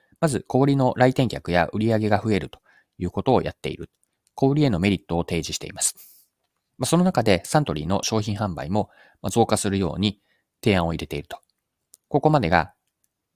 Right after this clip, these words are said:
うん、買い手よし、売り手よしですよね。そして、消費者にとってもメリットを見出せていると思っていて、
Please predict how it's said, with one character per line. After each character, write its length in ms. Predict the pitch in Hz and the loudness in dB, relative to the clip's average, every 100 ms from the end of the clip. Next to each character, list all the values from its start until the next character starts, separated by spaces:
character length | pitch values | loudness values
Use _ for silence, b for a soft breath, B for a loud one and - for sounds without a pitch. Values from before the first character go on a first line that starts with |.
| _ _ - | _ _ -8
う 80 | |
ん、 220 | 87 78 76 | -6 -6 -10
買 160 | - 117 | 0 0
い 20 | |
手 100 | 117 | 2
よ 80 | 104 | 0
し、 160 | 95 - | 0 -4
売 100 | 82 | -6
り 60 | |
手 100 | - | -2
よ 80 | 85 | -2
し 120 | - | -2
で 160 | - - | -8 -14
す 100 | - | -14
よ 80 | 90 | -6
ね。 180 | 113 b b b b b b b _ _ _ _ _ _ _ _ _ _ _ _ _ - | -8 b b b b b b b _ _ _ _ _ _ _ _ _ _ _ _ _ -2
そ 80 | 135 | 0
し 80 | |
て、 300 | - 104 - _ - | 4 4 4 _ 0
消 180 | - | 2
費 100 | 196 | 2
者 80 | - | 2
に 80 | 165 | 0
と 80 | 90 | 0
っ 80 | - | -2
て 80 | |
も 200 | 78 82 - | -4 -4 -2
メ 100 | 123 | 0
リ 80 | 104 | 0
ッ 100 | - | 0
ト 200 | 73 82 | -4 0
を 60 | 92 | 0
見 140 | 98 | 2
出 120 | 110 | 0
せ 140 | - 90 | 0 -6
て 80 | |
い 60 | 73 | -8
る 100 | 78 | -8
と 80 | 73 | -8
思 80 | 78 | -10
っ 80 | |
て 80 | - | -12
い 60 | 69 | -8
て、 280 | 80 78 | -4 -6